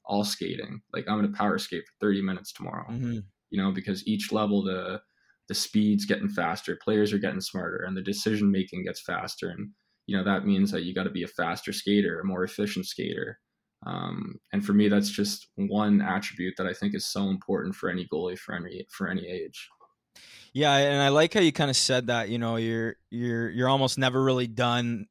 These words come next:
Speaker 2: developing that. You're never really happy with that. So, you know, there's a lot of kids out there that might think, "Hey, uh, you know, I,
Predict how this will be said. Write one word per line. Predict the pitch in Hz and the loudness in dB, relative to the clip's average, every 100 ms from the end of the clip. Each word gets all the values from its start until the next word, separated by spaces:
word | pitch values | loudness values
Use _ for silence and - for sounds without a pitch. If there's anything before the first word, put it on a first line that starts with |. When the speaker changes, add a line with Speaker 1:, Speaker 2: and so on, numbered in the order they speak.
| 110 | -6
Speaker 2:
developing | 117 113 123 117 113 107 | -2 0 2 0 -2 -2
that. | 101 | -4
You're | 110 | -2
never | 123 | 0
really | 131 127 | 2 0
happy | 107 104 101 113 110 | -2 -4 -4 -4 -4
with | 101 | -4
that. | 98 90 - | -6 -6 -4
So, | - 113 107 - - - - _ - | -2 0 0 -6 -20 -20 -20 _ 0
you | 147 | 2
know, | 135 | 4
there's | 139 | 6
a | 147 | 8
lot | 165 | 8
of | 170 | 6
kids | - 147 139 | 4 4 6
out | 139 135 | 4 4
there | 131 131 139 | 4 4 4
that | 127 120 113 - | 4 2 -2 -6
might | 131 131 131 131 - | 0 4 4 4 0
think, | 131 127 | 0 2
"Hey, | 135 135 123 120 - | 2 4 4 0 0
uh, | 123 120 117 117 95 - | 4 4 2 0 -4 -8
you | 120 120 | -2 0
know, | 110 107 101 - 87 _ _ 101 | 0 0 -4 -10 -20 _ _ -2
I, | 120 135 135 131 | 4 4 4 2